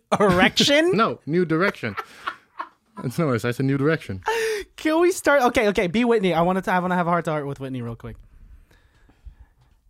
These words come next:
Speaker 1: Hey, Whit. Have a seat,
Speaker 2: Christian.
Speaker 1: please.
Speaker 2: Hi.
Speaker 1: I've seen your last three performances.
Speaker 2: Uh-huh.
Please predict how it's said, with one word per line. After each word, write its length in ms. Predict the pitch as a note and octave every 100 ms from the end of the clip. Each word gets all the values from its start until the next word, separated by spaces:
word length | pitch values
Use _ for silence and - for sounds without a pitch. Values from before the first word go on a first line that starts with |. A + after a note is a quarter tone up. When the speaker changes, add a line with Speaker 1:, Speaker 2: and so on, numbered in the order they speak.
| _
Speaker 1:
Hey, 160 | - E3
Whit. 320 | C#3 C3 B2 - _ _ _ _ _ _ _ _
Have 180 | D#3+ D#3+
a 20 |
seat, 200 | - D3
Speaker 2:
Christian. 180 | F#3+ D#3
Speaker 1:
please. 280 | C#3 - - _ _ _ _ - A3 -
Speaker 2:
Hi. 600 | G#3 F4+ G4 A#3 B2+ G#2+ - _ _ _ _ _ _ _ _ _ _ -
Speaker 1:
I've 140 | D#3+
seen 220 | - G3+
your 100 | F#3
last 420 | D3+ D3 D#3 -
three 160 | F3 E3
performances. 840 | - C#3+ D#3+ D3 D3+ - C#3+ C#3 -
Speaker 2:
Uh-huh. 360 | A#3+ G#3 D4